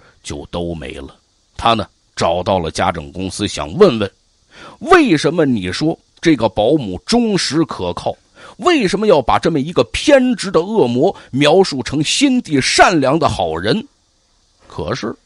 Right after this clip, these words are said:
案发之后，家政公司也得着信儿了，早就人去楼空了。直到这时候，万小华才知道，其实这家公司啊，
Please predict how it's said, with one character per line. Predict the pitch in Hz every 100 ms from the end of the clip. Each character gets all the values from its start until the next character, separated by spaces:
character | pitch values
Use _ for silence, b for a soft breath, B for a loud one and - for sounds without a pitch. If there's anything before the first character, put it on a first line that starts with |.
| _ _ B B B
案 | - 160 135
发 | 175 185
之 | 175 185
后， | 143 131
家 | 156 160
政 | 165 143
公 | 165 190
司 | 175 175
也 | 123 110
得 | 120 143
着 | 113
信 | 143
儿 | 120
了， | 98 95
早 | 87 98 156
就 | 185
人 | 143 190
去 | 208 165
楼 | 143 214
空 | 214 208 220
了。 | 156 98 B B
直 | 113 120
到 | 95 90
这 | 123 92
时 | - 82
候， | 73
万 | 71 85
小 | 71 67
华 | 65 - 71
才 | - 71
知 | -
道， | 73 71
其 | - - 254
实 | 196 170
这 | 117
家 | 82 98
公 | 92 107 104
司 | - 101 95
啊， | -